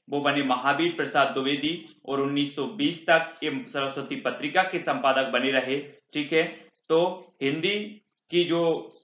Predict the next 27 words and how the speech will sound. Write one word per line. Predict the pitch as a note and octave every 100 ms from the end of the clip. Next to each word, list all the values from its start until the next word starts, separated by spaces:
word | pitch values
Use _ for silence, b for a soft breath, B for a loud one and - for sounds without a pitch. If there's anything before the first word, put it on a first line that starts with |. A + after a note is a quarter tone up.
| _ E3
प्रचार | C3 D#3+ E3+ E3+
प्रसार | D3+ D#3+ D#3
में, | D#3+
हिंदी | D3 D3 D#3
कहानी | D3+ C#3+ D3 D3+
के | C#3+
प्रचार | C3+ B2+ D3+ D3
प्रसार | C3+ C#3+ C#3+
में | C3+
जो | C3
महत्वपूर्ण | A#2+ C3 - F#3+ F3+
भूमिका | D#3 D3+ D3
निभाई | C#3 C3+ C3+ C#3+ - _ -
वो | A#2+
सरस्वती | C3 C3 C#3 D3
पत्रिका | B2+ A#2+ A#2+ A#2+
ने | A#2 A#2
निभाई, | A2+ A#2 A#2 - - -
ठीक | C#3+ E3
है। | F3 E3+ - -
चंद्रधर | E3 F3+ F3+ F#3+
शर्मा | F#3+ F3 E3
गुलेरी | D3+ D#3+ E3 E3+
की | E3+
किस | E3 D3+ -
कहानी | C3+ C#3+ D#3
को | D#3